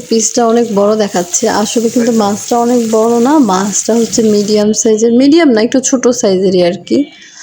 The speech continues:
তো কয়েকটা মাছই আছে এখানে, তিন পিস মাছ আছে। ওটাকে সুন্দর করে কড়া করে ভেজে নিচ্ছি, কারণ পান্তা ভাত দিয়ে খেতে হলে অবশ্যই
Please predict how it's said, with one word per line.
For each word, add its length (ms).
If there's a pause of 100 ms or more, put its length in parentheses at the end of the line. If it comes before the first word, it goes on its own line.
(420)
তো 100 (640)
কয়েকটা 380
মাছই 440
আছে 260
এখানে, 320
তিন 280
পিস 300
মাছ 240
আছে। 400 (560)
ওটাকে 200
সুন্দর 500
করে 280
কড়া 260 (540)
করে 160
ভেজে 280
নিচ্ছি, 440
কারণ 260
পান্তা 320
ভাত 140
দিয়ে 160
খেতে 320
হলে 300
অবশ্যই 440